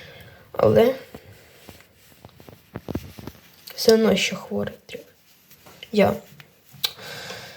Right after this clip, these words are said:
Ось так, друзі. Цибулинка така росте. Виростає.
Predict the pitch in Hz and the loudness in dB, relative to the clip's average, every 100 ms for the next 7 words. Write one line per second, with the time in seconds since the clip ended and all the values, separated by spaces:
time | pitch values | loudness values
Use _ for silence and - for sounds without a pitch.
0 | - 277 285 - 339 311 - - - - | 2 4 4 4 4 4 0 -10 -10 -16
1 | - - 208 196 190 185 180 - 220 - | -14 -6 0 4 6 6 6 4 0 -10
2 | - - - - - _ _ - - - | -14 -20 -20 -20 -20 _ _ -20 -20 -20
3 | - - - - - 220 247 359 - 349 | -20 -20 -10 -4 4 6 6 4 0 0
4 | 339 339 320 311 311 311 - 294 285 294 | 0 2 2 2 2 -2 0 2 2 0
5 | - - _ _ - - - - - - | -6 -20 _ _ -20 -16 -16 -16 -18 -8
6 | - 247 247 - - 240 220 220 | 0 6 6 4 6 6 6 4